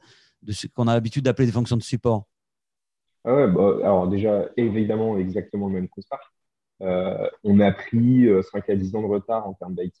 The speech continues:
Speaker 2: T et en termes de système d'information par rapport aux gens qui sont les plus avancés, qui sont en gros les Coréens, euh, les U S,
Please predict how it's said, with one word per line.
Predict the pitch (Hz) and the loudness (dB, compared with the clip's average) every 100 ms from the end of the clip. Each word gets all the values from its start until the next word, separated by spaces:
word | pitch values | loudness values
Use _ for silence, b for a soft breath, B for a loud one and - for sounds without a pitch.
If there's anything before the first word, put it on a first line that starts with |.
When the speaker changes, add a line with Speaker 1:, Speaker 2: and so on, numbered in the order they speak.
| - | -8
Speaker 2:
T | 107 107 - | -8 -8 -10
et | 87 | -12
en | 92 | -10
termes | 87 95 | -8 -8
de | |
système | 92 _ - 92 | -8 _ -6 -6
d'information | 90 90 90 90 - 120 | -6 -6 -8 -8 -10 -8
par | - 92 | -4 -4
rapport | 87 101 | -2 0
aux | 95 92 | 2 4
gens | 104 | 2
qui | 101 | -2
sont | - | -2
les | 90 | -2
plus | - - | 0 0
avancés, | 95 92 95 113 120 | 4 4 2 2 2
qui | - | -2
sont | - | -6
en | 87 | 0
gros | 95 95 107 | 4 6 6
les | 101 | 4
Coréens, | 98 95 95 98 104 123 - _ _ _ - | 4 4 4 2 0 -4 -8 _ _ _ -8
euh, | 90 87 90 90 90 90 | -4 -2 -2 -4 -8 -6
les | 95 92 | -2 -2
U | 95 107 | 2 4
S, | 110 107 | 4 0